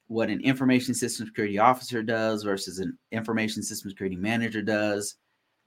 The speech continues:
versus a, I don't know, an I, an I, I S O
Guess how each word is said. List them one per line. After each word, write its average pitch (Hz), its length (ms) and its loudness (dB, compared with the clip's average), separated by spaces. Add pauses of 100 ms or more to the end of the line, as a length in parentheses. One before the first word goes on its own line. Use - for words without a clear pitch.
(460)
versus 120 840 8
a, 104 720 2 (880)
I 104 160 10
don't 92 140 4
know, 87 180 0
an 90 180 -4
I, 117 240 6 (220)
an 104 240 -4
I, 104 180 4 (220)
I 110 200 8
S 123 300 4
O 113 440 2